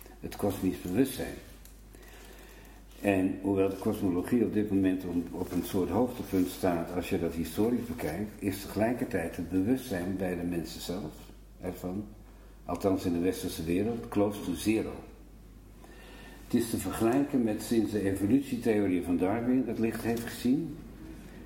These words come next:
En Darwin is indirect weer beïnvloed door Hegel en gaat zo maar door, door het evolutionaire denken van Hegel, via Marx, et cetera. En sinds de aap onze halfbroer is geworden,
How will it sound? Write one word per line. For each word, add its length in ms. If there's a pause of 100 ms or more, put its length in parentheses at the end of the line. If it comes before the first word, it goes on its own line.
(140)
En 360
Darwin 440
is 280
indirect 500
weer 120
beïnvloed 400
door 120
Hegel 580
en 120
gaat 180
zo 120
maar 140
door, 280
door 180
het 100
evolutionaire 600
denken 200
van 140
Hegel, 480 (420)
via 240
Marx, 300
et 120
cetera. 340 (1160)
En 160
sinds 320
de 140
aap 360
onze 560
halfbroer 600
is 260
geworden, 640